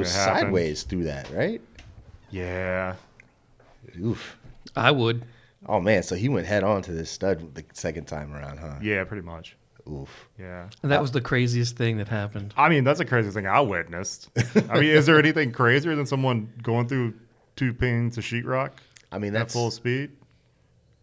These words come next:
Speaker 3: Yeah, there's
Speaker 1: I mean, we
Speaker 3: gotta
Speaker 1: could
Speaker 3: be,
Speaker 1: talk
Speaker 3: but
Speaker 1: about, like, the other crazy stuff,
Speaker 3: There's
Speaker 1: but I
Speaker 3: gotta
Speaker 1: can't
Speaker 3: be.
Speaker 1: incriminate myself on a podcast, so.
Speaker 2: <laughs> No, I, look, I, I prefaced it with whatever
Speaker 3: Allegedly.
Speaker 2: won't get you
Speaker 1: Yeah.
Speaker 2: arrested.
Speaker 3: So
Speaker 1: I,
Speaker 3: I saw
Speaker 1: uh, we played a, me and,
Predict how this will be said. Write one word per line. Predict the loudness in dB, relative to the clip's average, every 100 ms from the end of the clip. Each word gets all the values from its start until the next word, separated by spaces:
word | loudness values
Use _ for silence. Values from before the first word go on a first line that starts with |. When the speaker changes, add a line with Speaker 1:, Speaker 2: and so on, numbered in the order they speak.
| _
Speaker 3:
Yeah, | 2 6 6
there's | 6 8
Speaker 1:
I |
mean, | 10
we |
Speaker 3:
gotta | 10
Speaker 1:
could | 10
Speaker 3:
be, |
Speaker 1:
talk | 10 10
Speaker 3:
but | 10
Speaker 1:
about, | 10 10 8
like, | 6 4 -2 _ _ _ -8
the | -2 2
other | 2 4 2 0
crazy | 0 -2 -4
stuff, | -8 -6 -4 -2 0
Speaker 3:
There's | 0 2
Speaker 1:
but |
I | 2
Speaker 3:
gotta | 4 4
Speaker 1:
can't | 2
Speaker 3:
be. | 2
Speaker 1:
incriminate | 2 2 0 -2
myself | -4 -4 -4 -2 -4
on | -6
a |
podcast, | -4 -6 -6 -10 -10 -10
so. | -10 -8 -8 -6
Speaker 2:
<laughs> | -6 -4 -2
No, | 0
I, | 0 -2 -8 -6 -2
look, | 0 2
I, | 0 -2 -2
I | -2
prefaced | 0 0 0 -2 2
it | 4
with | 6
whatever | 8 8 8 10
Speaker 3:
Allegedly. | 10 8
Speaker 2:
won't | 6 4
get | 0 2
you | 6
Speaker 1:
Yeah. | 8 8
Speaker 2:
arrested. | 6 2 -6 -8 -14 -18
Speaker 3:
So | 2
Speaker 1:
I, | 8 8
Speaker 3:
I | 10
saw |
Speaker 1:
uh, | 8 8 6 4 0 -10 _ -6 0
we | 2
played | 4 6
a, | 8 6 4 -2 -12 -12 -2
me | 2 4
and, | 4 2 -4